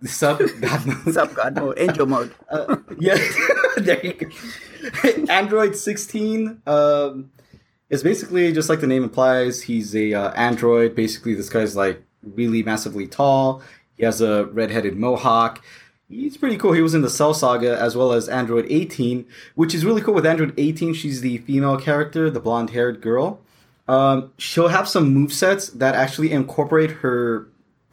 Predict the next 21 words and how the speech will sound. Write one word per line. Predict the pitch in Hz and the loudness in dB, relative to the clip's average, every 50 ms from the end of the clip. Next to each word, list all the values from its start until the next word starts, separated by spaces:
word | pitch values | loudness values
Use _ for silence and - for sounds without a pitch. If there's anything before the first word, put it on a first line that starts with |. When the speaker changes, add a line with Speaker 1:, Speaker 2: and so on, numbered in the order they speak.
| - _ _ _ _ | -20 _ _ _ _
Speaker 1:
uh, | 113 117 | -4 -4
twin | 113 - 143 151 143 | -2 0 2 2 4
brother, | 120 123 131 131 175 190 180 | 4 4 4 4 2 0 0
Android | - 120 127 127 123 135 131 120 - | 0 -2 -2 -2 0 0 -2 -2 -2
seventeen. | - - 143 160 175 143 113 - - 104 104 107 113 131 135 - - - - - - - - _ _ _ _ | -2 0 0 0 0 -2 -4 -4 -6 -4 -4 -4 -4 -6 -10 -14 -20 -20 -20 -20 -20 -20 -20 _ _ _ _
And | - 120 131 139 139 139 135 135 | -2 0 2 2 2 2 0 2
it | - 135 | 2 2
looks | 139 180 294 330 - | 2 2 0 -2 -2
pretty | - - 320 330 | -6 -2 -2 -2
good, | 320 311 254 - | 0 0 -2 0
guys. | - 120 127 131 123 - - | 0 0 0 0 -2 -6 -8
I'm | - 101 123 165 165 165 160 151 143 135 | -4 0 0 2 2 0 -2 -2 -2 0
really | 156 180 185 170 | 2 2 2 4
hyped | 160 170 160 160 160 | 4 2 2 2 0
up. | 151 147 147 147 147 - _ _ _ _ - _ _ _ _ _ _ | 0 0 0 0 -2 -8 _ _ _ _ -20 _ _ _ _ _ _
Uh, | 120 123 123 123 120 120 - - | 2 2 4 2 2 0 0 2
all | 135 147 156 | 2 2 4
the | 156 160 | 4 4
animations, | 160 156 139 143 147 143 - 160 139 - 127 | 4 4 2 2 0 0 0 -2 -4 -2 0
like | 131 127 120 120 - | 0 0 0 -2 -6
we | - 127 117 117 113 113 | -8 -4 -2 -2 -2 -4